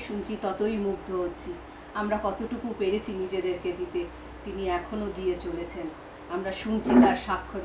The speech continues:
কথা, প্রভুকে পাওয়ার যে আনন্দ, সেই আনন্দ,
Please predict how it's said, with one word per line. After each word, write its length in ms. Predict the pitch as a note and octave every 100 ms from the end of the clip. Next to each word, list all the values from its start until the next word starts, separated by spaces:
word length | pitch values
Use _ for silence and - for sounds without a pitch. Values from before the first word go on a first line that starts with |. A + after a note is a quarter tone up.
| -
কথা, 240 | F3+ F3+ - - -
প্রভুকে 480 | G#3+ A3+ C4 A#3+ A3
পাওয়ার 460 | F#3+ B3 A#3+ C#4 -
যে 120 | C#4
আনন্দ, 680 | - G3 A#3 C4 B3+ G3+ E3 B2+ - - - - -
সেই 240 | A3+ A3
আনন্দ, 540 | A3 A3+ A3+ A#3 A3